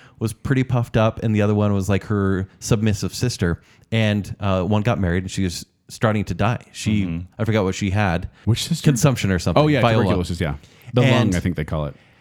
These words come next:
Speaker 1: And it's this actually really cool forty-minute black and white scary story where it tells how she got stuck there. She becomes Lady of the Lake, and how her, oh, hmm, <sighs>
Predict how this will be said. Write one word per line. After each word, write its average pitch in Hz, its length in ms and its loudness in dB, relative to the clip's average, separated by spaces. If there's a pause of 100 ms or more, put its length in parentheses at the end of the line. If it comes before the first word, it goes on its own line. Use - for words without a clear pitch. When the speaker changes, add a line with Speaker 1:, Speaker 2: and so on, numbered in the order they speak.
(260)
Speaker 1:
And 139 440 2
it's - 280 -2
this 269 220 -2
actually 220 260 -2
really 104 480 2
cool 110 360 2
forty-minute 101 840 0
black 85 300 -4
and 113 140 -2
white 101 200 -2
scary 95 420 -2
story 147 640 -2
where 110 480 2 (180)
it 131 240 -2
tells 160 560 -2 (160)
how 101 680 0 (220)
she - 340 -2
got 123 240 0
stuck - 280 -2
there. 92 200 -2
She - 160 -6
becomes 113 380 -2
Lady 101 240 0
of 110 80 -2
the 113 60 0
Lake, 87 340 -2 (340)
and 110 160 -2
how 98 440 0 (100)
her, 147 360 0
oh, 107 140 -2 (280)
hmm, 92 240 0 (680)
<sighs> - 0 -